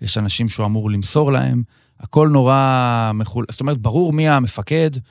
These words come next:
ברור מי, מי, מי מתחתיו, אבל עוד מה שברור זה שאף אחד לא יכול בלי השני. זאת אומרת, פוטבול מלמד אותך על איזשהו לקח חיובי כזה, שגם הביג שוט הכי גדול,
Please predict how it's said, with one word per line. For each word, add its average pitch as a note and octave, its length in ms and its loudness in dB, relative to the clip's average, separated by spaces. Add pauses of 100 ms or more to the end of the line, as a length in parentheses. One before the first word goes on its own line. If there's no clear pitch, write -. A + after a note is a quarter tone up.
(220)
ברור B2+ 260 4
מי, C3 120 4 (240)
מי, A2 120 0 (200)
מי C3+ 80 2
מתחתיו, C#3 600 0
אבל G#2 220 0
עוד E3+ 220 2
מה E3+ 60 2
שברור A#2+ 400 2
זה G2+ 60 -4
שאף C#3+ 300 -2
אחד C#3+ 120 -2
לא C#3+ 60 4
יכול C3+ 180 2
בלי A#2+ 140 2
השני. G2+ 340 -2 (580)
זאת - 120 -14
אומרת, C#3 260 2 (240)
פוטבול F#3+ 240 2
מלמד D3+ 380 4
אותך D#3+ 180 -2
על B2+ 160 2
איזשהו B2+ 260 -2
לקח C#3+ 260 2
חיובי C3 320 2
כזה, D3+ 300 2 (600)
שגם E3 420 2
הביג C#3 760 2
שוט E3+ 200 0
הכי D3+ 140 0
גדול, D#3 460 4